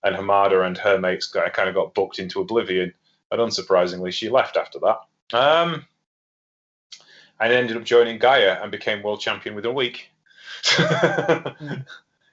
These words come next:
Um, and here, the Crush Girls and Hamada are wrestling Sugar, Sugar Sato,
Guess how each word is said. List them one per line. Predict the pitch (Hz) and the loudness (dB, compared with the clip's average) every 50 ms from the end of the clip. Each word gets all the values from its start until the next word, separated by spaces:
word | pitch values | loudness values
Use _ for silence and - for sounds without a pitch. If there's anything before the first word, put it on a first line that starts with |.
| _ _ _ - | _ _ _ 0
Um, | 120 123 123 127 127 123 127 127 127 123 123 120 - _ - | 2 4 4 6 4 4 4 2 2 0 -4 -6 -10 _ -6
and | 120 127 127 131 131 131 131 127 127 - - - | -4 -4 -2 -2 -4 -6 -8 -10 -12 -14 -8 -6
here, | 156 165 165 165 156 147 139 123 | -4 0 2 4 4 4 2 0
the | 123 | -2
Crush | - 135 123 - - | -2 -2 -2 -2 0
Girls | 131 123 120 120 120 117 87 110 | 2 4 4 4 2 2 0 -2
and | 117 113 113 113 113 107 - - - - - - | -2 -2 -4 -4 -8 -14 -18 -20 -18 -16 -14 -6
Hamada | 110 117 117 113 110 110 110 104 - | -4 -2 0 0 0 0 0 -2 -2
are | 98 104 107 107 | -2 -2 -2 -2
wrestling | 110 104 - - 104 101 95 | -2 -2 -4 -6 -8 -8 -10
Sugar, | - 113 107 104 95 98 - | -10 -8 -6 -6 -8 -8 -10
Sugar | - - - 127 107 98 | -10 -10 -8 -6 -6 -4
Sato, | - 113 101 101 98 - 104 98 95 95 95 | -2 -2 0 0 0 0 2 2 2 2 0